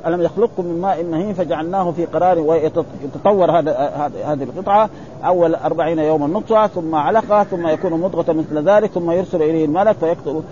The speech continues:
فيؤمر بكتب رزقه وأجله وعمله وشقي أو سعيد، ثم يعيش يخرج صغير جدا هكذا،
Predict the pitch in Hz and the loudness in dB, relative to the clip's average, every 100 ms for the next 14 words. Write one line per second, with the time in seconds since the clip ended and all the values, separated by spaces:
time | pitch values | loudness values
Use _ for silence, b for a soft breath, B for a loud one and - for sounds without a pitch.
0 | B B - 160 156 151 151 170 156 151 | B B 2 4 4 4 0 0 0 0
1 | 175 - 160 208 - 220 208 156 139 208 | -2 0 0 0 2 2 4 2 2 2
2 | 220 220 208 165 156 208 220 214 214 170 | 4 4 4 4 4 2 2 2 4 2
3 | 170 156 208 208 165 151 151 156 185 233 | 0 -4 -2 -2 0 -2 -4 -2 0 -2
4 | - 220 202 180 190 175 185 190 175 - | -2 0 2 2 2 0 -2 -2 -2 -2
5 | 170 156 190 143 180 147 156 156 - 202 | 0 2 2 2 -4 0 2 2 2 4
6 | 220 | 4